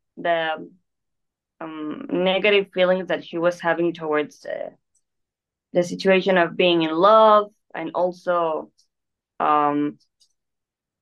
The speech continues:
c-, uh, she couldn't get over her, her ex and, and so on.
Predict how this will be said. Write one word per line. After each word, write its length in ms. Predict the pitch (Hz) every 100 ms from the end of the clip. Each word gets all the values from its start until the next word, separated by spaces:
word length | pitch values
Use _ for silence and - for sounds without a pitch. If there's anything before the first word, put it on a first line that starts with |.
| _ _ _ 196
c-, 120 | 170
uh, 260 | 180 170 165 - _ _
she 300 | - 202 196
couldn't 260 | 190 190
get 140 | 185 175
over 640 | 175 170 170 165 156 151 _
her, 380 | - 151 147 165 -
her 140 | 156
ex 500 | 185 220 214 - -
and, 240 | 165 156 151
and 140 | 160 151
so 180 | 175 175
on. 320 | 180 254